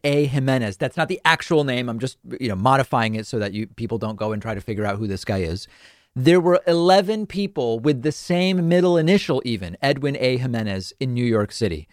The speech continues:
So a lot of that is what's going on with these so-called dead voters. So the Trump campaign has been alleging dead voters for a while. One such example is that Trump's campaign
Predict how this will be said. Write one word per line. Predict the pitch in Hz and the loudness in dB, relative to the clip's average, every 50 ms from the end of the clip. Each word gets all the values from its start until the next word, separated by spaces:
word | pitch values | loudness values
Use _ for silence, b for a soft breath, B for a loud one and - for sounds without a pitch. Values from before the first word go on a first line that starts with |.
| B B B B B | B B B B B
So | - 196 180 180 175 - _ _ _ _ _ - | 4 4 4 4 4 -2 _ _ _ _ _ 2
a | 175 | 2
lot | 175 151 165 160 175 190 | 4 6 6 6 6 6
of | 202 180 143 | 4 2 0
that | 175 165 156 | 0 0 0
is | 151 135 135 | 0 -2 -4
what's | 143 139 - | -8 -8 -6
going | - 143 127 127 127 | -6 -4 -4 -4 -4
on | 123 120 123 117 | -4 -4 -4 -4
with | 117 104 | -6 -4
these | 110 113 110 | -6 -8 -8
so-called | - - 127 113 104 - 117 107 98 92 | -6 -4 -4 -4 -2 -2 -4 -4 -4 -2
dead | 107 98 90 | -4 -6 -4
voters. | 85 98 87 85 82 78 73 - - | -6 -6 -6 -6 -8 -10 -12 -14 -14
So | - - - 151 | -8 2 2 2
the | 147 160 | 2 2
Trump | - - - 208 226 233 | -2 0 -2 0 0 0
campaign | - - 226 208 185 - 175 175 160 160 160 | -4 -4 -4 -4 -4 -4 -4 -4 -4 -2 -2
has | 151 151 151 123 | -2 -4 -4 -2
been | 127 143 131 | -4 -4 -2
alleging | 127 117 131 131 127 127 143 131 | 0 0 0 0 0 0 -6 -4
dead | 117 135 123 113 | -2 -4 -4 -2
voters | 110 127 117 113 117 117 - | -2 -2 0 0 -2 -4 -6
for | - - 117 | -2 0 2
a | 117 | 2
while. | 113 104 95 87 87 87 95 120 b b b b b b b b | 4 2 0 0 0 -2 -2 -4 b b b b b b b b
One | 123 127 139 151 175 180 | -2 2 4 4 4 2
such | 160 - - 175 156 - - | -2 -2 0 -2 -2 0 -2
example | 151 120 120 110 139 127 127 127 - 135 127 131 - _ | -6 -6 -4 -4 -2 -2 -2 0 0 2 0 0 0 _
is | 127 127 117 110 | -4 -4 -4 -2
that | 117 120 113 _ | -2 -2 -2 _
Trump's | - - 147 139 135 - - | -4 -2 -2 -2 -2 -2 -6
campaign | - - 139 127 123 - 131 127 117 113 110 110 113 113 | -2 -2 0 0 0 0 0 0 0 0 0 -2 -4 -6